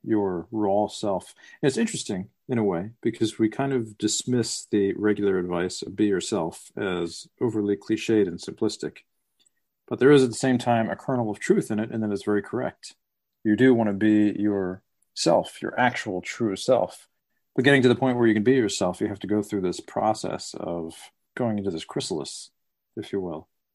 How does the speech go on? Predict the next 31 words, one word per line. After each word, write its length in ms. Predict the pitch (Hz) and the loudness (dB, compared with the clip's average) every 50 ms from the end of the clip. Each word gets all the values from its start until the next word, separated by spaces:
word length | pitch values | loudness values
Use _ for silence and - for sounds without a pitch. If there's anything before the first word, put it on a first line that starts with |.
| _ _ - | _ _ -2
I'm 220 | 131 131 127 127 | 0 2 4 4
reading 180 | 147 190 175 139 | 4 4 4 4
a 40 | 123 | 2
book 200 | 131 139 127 - | 2 2 2 2
right 140 | 113 104 | 0 2
now 160 | 95 104 95 90 | 2 0 -2 -2
called 340 | - - - 101 98 95 | -2 0 0 0 0 0
Deep 240 | - 120 120 120 120 | 0 0 2 0 0
Survival. 540 | - - 113 98 104 98 101 90 87 82 82 _ _ _ _ _ _ _ _ _ _ _ _ _ _ _ - | -2 -4 -2 2 2 2 2 2 -2 -8 -12 _ _ _ _ _ _ _ _ _ _ _ _ _ _ _ -6
It's 160 | 123 - - | -6 -4 -2
a 120 | 110 101 98 | -2 -2 -2
fantastic 520 | - 123 113 110 139 135 - - - - | 0 -2 0 2 2 2 2 0 -2 -2
book, 260 | - 107 101 - - _ _ _ _ _ _ _ _ _ - | 0 0 0 -2 -4 _ _ _ _ _ _ _ _ _ -4
and 120 | - 113 104 | -2 0 2
it 40 | |
looks 280 | 107 131 147 160 - - | 2 2 2 2 0 -2
at 80 | 127 110 | 0 0
how 100 | 117 110 | 0 0
people 300 | - - 131 131 110 101 | 2 0 0 0 -2 -4
survive 640 | - - 101 98 104 101 101 101 101 101 92 95 | -2 -2 0 4 4 6 6 6 6 4 2 -2
in 100 | 98 - | -4 -2
all 220 | - 110 110 107 | 0 2 2 2
these 520 | 98 101 98 98 98 95 92 - - - - _ _ _ _ _ _ - - _ - | 0 0 -2 -2 -2 -4 -4 -6 -10 -12 -14 _ _ _ _ _ _ -20 -12 _ -8
extreme 420 | - - - - - 135 127 117 | -6 -6 -2 2 4 4 4 4
situations, 840 | - 120 107 - 98 101 101 98 - - 85 80 71 - - - - | 2 0 0 0 2 2 2 2 0 -2 -6 -10 -10 -12 -14 -10 -4
being 200 | - 120 110 98 | -2 -2 -2 0
lost 320 | 95 101 104 107 - - - | 0 0 0 0 0 -4 -6
in 80 | 107 | -6
the 60 | 101 98 | -4 -4
wilderness, 760 | 98 101 101 101 101 98 101 101 98 98 - - - - - | -2 -2 0 0 0 -2 -2 -2 -4 -6 -6 -8 -12 -12 -12
shipwrecks, 920 | - - - 127 120 120 110 104 98 95 92 - - - - - - - | -10 -6 -4 -4 -4 -2 0 0 0 0 -2 -4 -8 -12 -10 -10 -10 -14